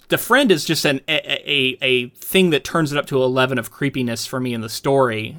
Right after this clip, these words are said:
And I was so shocked when the friend wasn't in the car, because that completely changes the context of the,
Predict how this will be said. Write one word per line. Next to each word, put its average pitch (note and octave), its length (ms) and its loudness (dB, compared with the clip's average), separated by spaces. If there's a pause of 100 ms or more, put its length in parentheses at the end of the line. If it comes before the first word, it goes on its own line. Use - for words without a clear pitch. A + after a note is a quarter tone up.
(160)
And C3+ 140 0
I B2 100 2
was C3+ 140 -2
so E3+ 280 4
shocked C3+ 380 2
when B2 100 -6
the A#2 60 -4
friend B2 300 -4
wasn't A#2+ 220 -4
in A2+ 40 -6
the A2+ 60 -14
car, G#2+ 420 0
because D3+ 180 -12
that - 220 -4
completely E3+ 340 -4
changes C#3 420 -2
the - 60 -10
context A#2+ 420 -6
of B2 60 -18
the, A#2 160 -10